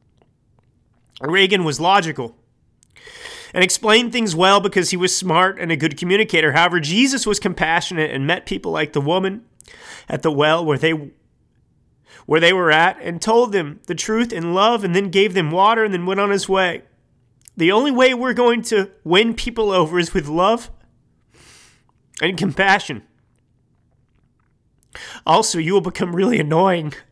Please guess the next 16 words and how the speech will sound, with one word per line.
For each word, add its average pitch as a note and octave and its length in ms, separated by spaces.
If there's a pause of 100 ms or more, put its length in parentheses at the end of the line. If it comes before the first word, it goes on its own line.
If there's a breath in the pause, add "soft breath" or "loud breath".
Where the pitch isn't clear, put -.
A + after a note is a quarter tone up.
(100)
to - 120
people G#3+ 420
if F#3 120
you F#3 60
get E3+ 220
too F#3+ 200
intense F3+ 460
and D#3+ 120
call D#3 260
names. - 720 (3000 loud breath)
I'd B2 120
like F3 160
to D#3+ 80
caution E3+ 420
you D3 80
against C3+ 400